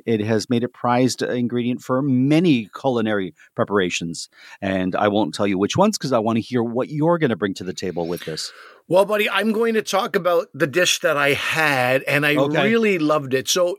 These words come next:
Speaker 2: uh, you know, I don't know how it was made, but I can
Speaker 1: Sure.
Speaker 2: take a guess.
Speaker 1: Yeah.
Speaker 2: Uh, but I wanna add something to
Speaker 1: Yeah, yeah.
Speaker 2: scal-, 'cause I've bought scallops a number of times, and I used to think, like, uh, no two scallops are,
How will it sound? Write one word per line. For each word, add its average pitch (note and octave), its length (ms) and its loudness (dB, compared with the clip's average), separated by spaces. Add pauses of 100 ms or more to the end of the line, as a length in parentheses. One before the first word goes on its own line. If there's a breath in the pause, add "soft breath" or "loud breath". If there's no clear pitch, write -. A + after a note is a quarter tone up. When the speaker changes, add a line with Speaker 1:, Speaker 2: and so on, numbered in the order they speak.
Speaker 2:
uh, F3 60 2
you A3 180 2
know, D3 120 2
I F3+ 120 2
don't F#3 200 2
know E3+ 120 2
how D#3+ 220 2
it D3 80 -2
was D3 200 2
made, C#3+ 300 2
but C3 120 2
I C3 100 2
can C3+ 140 0
Speaker 1:
Sure. C#3+ 200 2
Speaker 2:
take C#3 60 -2
a B2+ 60 0
guess. C3 460 0 (280 loud breath)
Speaker 1:
Yeah. C#3 200 2
Speaker 2:
Uh, C#3+ 160 4
but D3 160 0
I D#3+ 80 4
wanna G#3 200 2
add F3+ 260 0
something D3 440 2
to D3 340 2
Speaker 1:
Yeah, G3+ 80 2
yeah. G#3+ 140 2
Speaker 2:
scal-, D3+ 220 -2
'cause D3+ 160 0
I've E3 260 0
bought F3 280 0
scallops C3+ 640 0 (480 loud breath)
a D3+ 80 2
number F3 300 2
of D#3+ 100 -2
times, D3+ 480 2
and C#3+ 240 0
I C#3 40 4
used D#3 300 2
to F3+ 80 2
think, D3+ 400 -2
like, C3 380 0 (360 loud breath)
uh, C#3 240 2
no D3+ 220 0
two D3+ 240 0
scallops C#3 500 2
are, C3 380 2